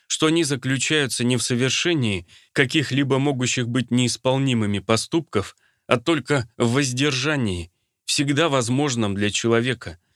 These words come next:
Усилия воздержания от поступков, противных любви к ближнему и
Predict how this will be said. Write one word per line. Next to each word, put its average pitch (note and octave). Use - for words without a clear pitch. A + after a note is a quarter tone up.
Усилия B2+
воздержания G#2+
от F#2
поступков, A2
противных D3
любви C3
к A#2+
ближнему A#2
и A2